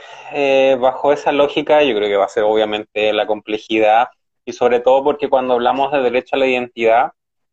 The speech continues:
no solamente estamos hablando de derecho a la identidad de género, estamos hablando del derecho a la identidad propiamente tal, que es lo que nos hace de alguna manera nuestra personalidad, eh, nuestra cultura, también nuestra tradición familiar, o sea, todos esos elementos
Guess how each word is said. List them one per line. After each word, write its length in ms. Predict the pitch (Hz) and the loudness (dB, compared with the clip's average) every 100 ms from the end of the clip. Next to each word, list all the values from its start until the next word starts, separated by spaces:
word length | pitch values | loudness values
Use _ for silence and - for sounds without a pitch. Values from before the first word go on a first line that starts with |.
| _ _ | _ _
no 220 | 127 139 | -6 -4
solamente 400 | - 185 180 185 | -2 -2 -2 -2
estamos 260 | 190 185 170 | -2 -2 0
hablando 320 | 165 170 180 | 0 0 0
de 60 | 156 | 0
derecho 300 | 151 147 170 | -2 -6 -6
a 20 | |
la 80 | 160 | -6
identidad 380 | 147 143 135 | -6 -8 -4
de 80 | 139 | -4
género, 360 | - 123 131 123 | -4 -6 -4 -4
estamos 260 | - 113 107 | -6 -10 -10
hablando 280 | 110 120 | -8 -8
del 120 | 117 110 | -10 -8
derecho 260 | 110 110 | -8 -10
a 60 | 120 | -10
la 80 | 110 | -12
identidad 360 | 107 104 107 | -12 -8 -8
propiamente 520 | 107 110 110 107 - _ | -8 -10 -12 -14 -20 _
tal, 220 | 117 104 _ _ _ - | -2 -2 _ _ _ -10
que 100 | 120 | -6
es 40 | |
lo 120 | 110 | -4
que 100 | 110 | -4
nos 180 | 110 113 | -4 -2
hace 360 | 117 - 113 110 _ _ _ | -2 -4 -4 -4 _ _ _
de 120 | 113 | -6
alguna 280 | 110 110 120 | -6 -4 -6
manera 640 | 117 113 113 110 110 110 104 | -4 -4 -2 0 2 2 0
nuestra 480 | 101 113 113 - - | -4 -10 -10 -8 -8
personalidad, 1080 | 113 - 104 101 113 131 135 127 123 120 107 | -8 -10 -10 -2 0 2 2 2 0 -2 -6
eh, 280 | 104 98 92 _ | -12 -14 -16 _
nuestra 300 | 104 110 - 101 | -18 -12 -8 -8
cultura, 800 | 104 - 143 147 139 123 120 113 | -8 -6 -2 0 2 2 2 2
también 320 | 120 113 117 | -2 -6 -6
nuestra 260 | 131 - 143 | -6 -6 -2
tradición 400 | 135 120 - 135 | -2 -2 -6 -6
familiar, 720 | 131 123 113 131 143 143 139 | -6 -6 -2 2 4 4 2
o 40 | |
sea, 200 | - 139 | -2 -2
todos 260 | 160 175 180 | 0 0 0
esos 160 | 190 | -2
elementos 600 | 190 190 190 196 - 208 | 0 0 -2 -4 -4 -8